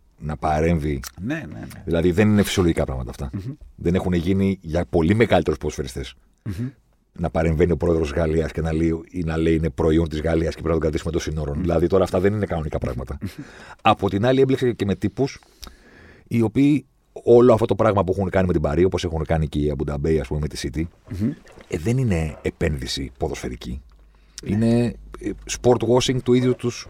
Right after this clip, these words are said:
Speaker 1: του εαυτού.
Speaker 2: Ναι.
Speaker 1: Ε, οι οποίοι δεν πρόκειται να σε αφήσουν να φύγεις. Και το λέω τελείως γκαξτερικά και δεν τρέπομαι να το πω. Δηλαδή,
Speaker 2: Καταλαβαίνω
Speaker 1: δεν,
Speaker 2: τι
Speaker 1: δεν
Speaker 2: λες.
Speaker 1: θα σε αφήσουν
Speaker 2: Ε,
Speaker 1: να
Speaker 2: ε,
Speaker 1: φύγεις.
Speaker 2: ε, ε, δεν αποκλείουμε ένα συμφέρον στο να φύγεις. Δικό τους.
Speaker 1: Όχι πριν πάρουν αυτό που θέλουν.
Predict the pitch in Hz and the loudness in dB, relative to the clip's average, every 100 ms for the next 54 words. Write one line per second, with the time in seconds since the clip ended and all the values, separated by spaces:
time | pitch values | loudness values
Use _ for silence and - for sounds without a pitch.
0 | - 117 117 113 87 147 117 - - - | -8 0 0 0 -2 2 0 -2 -12 -20
1 | - - 90 80 - 87 101 104 - 135 | -16 -2 0 0 0 0 0 -2 -2 -4
2 | 95 - - 67 - - - _ _ _ | -4 -8 -10 -12 -14 -20 -20 _ _ _
3 | _ _ _ _ - 90 87 101 117 - | _ _ _ _ -4 0 4 6 6 4
4 | - 110 95 120 117 - 95 78 82 85 | -2 2 4 4 4 0 -4 -2 -2 0
5 | - 110 120 120 80 69 62 64 - 76 | 2 2 4 2 0 -6 -10 -12 -10 -4
6 | 82 90 - - - - - 139 123 131 | 2 2 0 -14 -20 -10 4 8 8 8
7 | 220 220 135 131 143 139 143 - 196 185 | 8 10 10 10 6 4 4 4 6 6
8 | 185 156 180 - - - 139 180 - 151 | 4 4 0 2 -4 -4 0 0 0 -2
9 | 139 165 170 170 - 156 175 170 165 175 | 2 4 4 2 -2 0 2 2 2 -2
10 | 170 233 175 95 - _ _ _ _ _ | 0 0 -2 -4 -10 _ _ _ _ _
11 | - 127 185 101 - _ _ _ _ _ | 0 4 4 2 -12 _ _ _ _ _
12 | _ _ - - 160 - 180 165 156 170 | _ _ -10 2 2 4 0 2 4 4
13 | 160 156 147 160 101 | 2 0 0 0 0